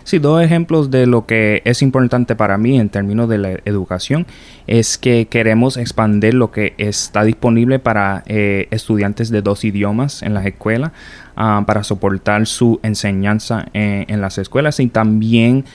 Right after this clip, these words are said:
soportar, eh, la enseñanza de educación técnica, am, y darle soporte, eh, para su educación, específicamente pensando en su carrera del futuro, am, y eso es todo.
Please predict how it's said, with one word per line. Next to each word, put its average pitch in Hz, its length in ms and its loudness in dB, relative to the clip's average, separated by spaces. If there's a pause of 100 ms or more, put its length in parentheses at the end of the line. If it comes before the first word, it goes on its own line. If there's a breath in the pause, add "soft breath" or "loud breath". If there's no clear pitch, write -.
(140 loud breath)
soportar, 113 880 0
eh, 113 460 2
la 107 100 2
enseñanza 110 840 0
de 104 680 0
educación 113 720 -2
técnica, 131 520 -2 (360 loud breath)
am, 107 480 2
y 120 140 2
darle 107 760 0 (160)
soporte, 110 960 0
eh, 101 580 0
para 104 220 -2
su 107 220 0
educación, 104 760 -2 (280 loud breath)
específicamente 110 1040 0
pensando 107 500 -2
en 107 80 -2
su - 160 -6
carrera 113 480 0
del 101 160 -4
futuro, 127 600 0 (400 loud breath)
am, 98 680 -2 (500)
y 110 80 -6
eso 104 120 -6
es 95 60 -8
todo. - 320 -12